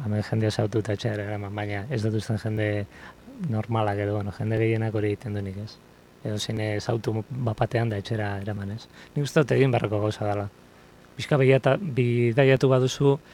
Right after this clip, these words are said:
eskertzen zuzu gero juten zaranen hortzir, ba, eukitzea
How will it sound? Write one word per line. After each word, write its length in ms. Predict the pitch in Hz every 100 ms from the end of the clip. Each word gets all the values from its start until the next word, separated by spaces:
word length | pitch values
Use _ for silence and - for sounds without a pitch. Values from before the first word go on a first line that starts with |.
| - -
eskertzen 340 | 127 - - -
zuzu 300 | 110 - 110
gero 220 | 110 117
juten 260 | 120 113
zaranen 460 | 107 110 117 113 110
hortzir, 400 | 104 - 123 - - - - -
ba, 380 | 117 107 101 101
eukitzea 520 | 135 - 117 117 104